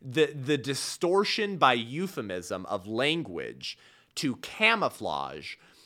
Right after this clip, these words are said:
or at least blunt the truth about the real killing that we want to do,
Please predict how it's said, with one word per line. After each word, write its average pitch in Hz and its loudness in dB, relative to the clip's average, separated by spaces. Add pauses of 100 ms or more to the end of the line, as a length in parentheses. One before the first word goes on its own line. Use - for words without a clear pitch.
(260)
or 165 10
at 143 6
least 139 -2 (340)
blunt 165 4
the 135 0
truth 143 -2
about 135 6
the 131 -2
real 139 0
killing 101 -4
that 98 -4
we 95 -8
want 90 -10
to 92 -12
do, 50 -16